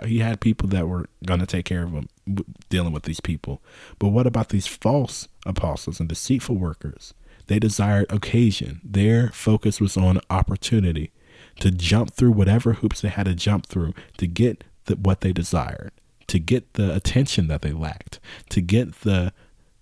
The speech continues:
riches that they lacked, to get the privilege that they lacked. It's mo-, really a fool is moved by their insecurity. That's a great way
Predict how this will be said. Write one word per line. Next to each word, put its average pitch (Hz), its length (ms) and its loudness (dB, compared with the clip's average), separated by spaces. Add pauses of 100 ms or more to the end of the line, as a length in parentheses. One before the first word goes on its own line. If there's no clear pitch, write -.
(140)
riches 113 380 0
that 92 100 0
they 90 120 0
lacked, 90 360 -2
to - 80 -4
get 87 140 0
the 95 100 -2
privilege 123 640 0
that 87 140 -2
they 90 120 0
lacked. 80 420 -6 (460)
It's - 240 0 (420)
mo-, 170 220 4
really 160 320 4
a 123 100 4
fool 139 360 4
is 120 120 2
moved 110 300 4
by 95 140 4
their 92 160 0
insecurity. 87 800 -2 (1900)
That's 104 260 2
a 98 40 -2
great 85 300 -2
way 80 220 -4